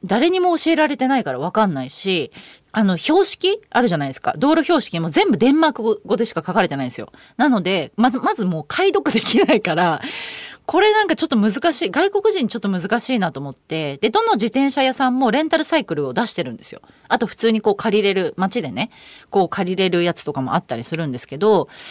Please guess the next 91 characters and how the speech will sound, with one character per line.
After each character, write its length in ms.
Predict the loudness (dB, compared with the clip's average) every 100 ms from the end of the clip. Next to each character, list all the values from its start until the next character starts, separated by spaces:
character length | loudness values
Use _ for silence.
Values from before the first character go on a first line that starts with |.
| -16 -4
な 80 |
ん 40 | -2
か 80 | 0
ち 100 | 0
ょ 40 |
っ 20 | -2 -6 2
と 220 | 4 4
外 220 | 2 2
国 300 | 0 0 0
人 300 | 0 -2 0
が 180 | 0 -2
気 180 | -4 0
軽 300 | 2 2 0
に 600 | 0 0 0 -2 -4 -8
サ 240 | -6 -4 -4
ス 140 | 0
テ 120 | 0
イ 40 | 2
ナ 100 | 0
ブ 140 | 0
ル 200 | -4 -2
し 120 | -2
て 140 | 0 0
ね 160 | 0
っ 40 | -2
て 220 | -4 0
い 100 | 2
う 100 | 4
割 220 | 2 2
に 140 | 0
は、 340 | 0 4 2 0 -8 -20 -6
ち 100 | -4
ょ 20 |
っ 20 |
と 120 | 0 2
ル 120 | 4
ー 100 | 4
ル 120 | 4
を 20 | 2
把 200 | 0 0
握 100 | 0
で 140 | -2
き 180 | 0 0
る 160 | 0
公 300 | -2 -4 -2
式 280 | 0 -2 2
案 200 | 2 2
内 160 | -2 -4
が 100 | -6
ち 140 | -6
ょ 20 | -8
っ 40 |
と 100 | -10
乏 260 | -8 -8 -4
し 200 | -2 -2
い 40 |
な 340 | 2 4 4
っ 20 | 2
て 180 | _
思 140 | 0 2
っ 40 |
た 120 | 0
の 80 | -4
が、 60 | -2
ま 120 | -4
あ 80 | -4
実 220 | -4 -4 -2
際 120 | -4
に 80 | -4
ね、 140 | -6
使 180 | -6 -8
っ 60 |
て 80 | -8
み 100 | -10
て 80 | -10
そ 140 | -10
う 20 | -8
思 120 | -10
っ 20 |
た 160 | -12 -14
ん 80 |
で 40 | -12
す 120 | -12
け 80 | -10
れ 80 | -10
ど 80 | -2
も、 320 | 2 2 0 -10 -18 -16 -16 -18 -20 -20 -14 0
で 100 | 2
も 160 | 4
そ 160 | 2 2
の、 340 | 2 0 -2